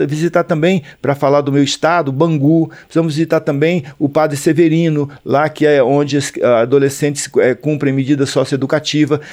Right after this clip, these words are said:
A gente precisa de pensar, né, como é que hoje tá, por exemplo, a lep, a Lei de Execuções Penais. Tudo isso a gente precisa de discutir. Então, assim, tem muito debate pra ser feito. Eu acho que a gente vai dar conta de fazer esse debate e entregar,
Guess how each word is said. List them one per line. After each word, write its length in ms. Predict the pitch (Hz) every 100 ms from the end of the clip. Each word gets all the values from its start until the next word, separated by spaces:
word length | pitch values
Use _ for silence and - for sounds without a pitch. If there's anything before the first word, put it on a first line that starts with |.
| -
A 80 | 139
gente 140 | 165
precisa 300 | 170 - 214
de 140 | 196 185
pensar, 560 | 165 143 - 165 151
né, 220 | 139 185 - -
como 220 | - 147 165
é 40 |
que 140 | 165
hoje 320 | 147 160 165 143
tá, 320 | 143 156 151
por 200 | 147 151
exemplo, 380 | 147 147 151 156
a 40 |
lep, 340 | 143 147 151
a 40 | 135
Lei 200 | 147 160
de 80 | 147
Execuções 480 | 143 147 - 147
Penais. 560 | 143 135 131 147 143 139 - -
Tudo 200 | 220 233
isso 400 | 190 247 - 127 - -
a 100 | -
gente 320 | 143 165 - 156
precisa 640 | - 185 - 208 269 220
de 140 | 147
discutir. 640 | 143 127 - 131 - 101 - - - -
Então, 300 | 127 156 165
assim, 280 | 175 - 147
tem 200 | 143 196
muito 340 | 180 214 226
debate 380 | 170 151 147 147
pra 100 | 147
ser 200 | 127 131
feito. 440 | - 135 160 160 139 - -
Eu 160 | - 139
acho 200 | 147 -
que 80 |
a 20 | 147
gente 220 | 160 151
vai 160 | 165
dar 100 | 202
conta 380 | 185 - 165 165
de 80 | 135
fazer 220 | 147 135
esse 140 | 135 127
debate 480 | 127 120 139 147
e 40 | 170
entregar, 680 | 185 202 170 135 143 151